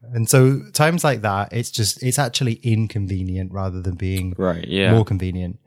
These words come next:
Speaker 1: But when you have using it in a car, that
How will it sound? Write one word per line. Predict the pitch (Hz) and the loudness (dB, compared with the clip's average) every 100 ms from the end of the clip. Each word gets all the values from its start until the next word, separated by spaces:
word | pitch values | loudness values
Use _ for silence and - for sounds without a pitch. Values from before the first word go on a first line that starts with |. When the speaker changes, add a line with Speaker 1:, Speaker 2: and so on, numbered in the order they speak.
| - - _ | -20 -20 _
Speaker 1:
But | 120 | -2
when | 131 170 | 2 2
you | 170 | 4
have | 143 143 131 117 - - _ _ | 4 4 2 0 -4 -12 _ _
using | 120 120 117 | -2 0 0
it | 104 | -2
in | 98 | -4
a | 95 | -6
car, | - - 135 101 92 92 - _ _ _ _ _ _ | -8 -6 -2 -2 -2 -8 -10 _ _ _ _ _ _
that | 104 120 - | 0 0 -2